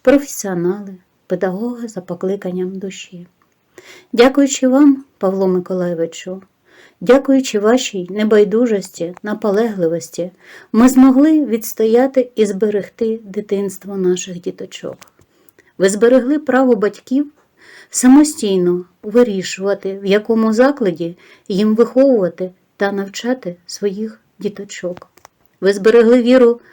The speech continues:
в те, що є люди, яким не байдужа доля наших дітей, дітей з особливими освітніми потребами.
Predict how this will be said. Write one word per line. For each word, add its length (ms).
в 120
те, 300
що 260
є 200
люди, 440
яким 420
не 120
байдужа 800
доля 400
наших 480
дітей, 500
дітей 480
з 80
особливими 720
освітніми 600
потребами. 680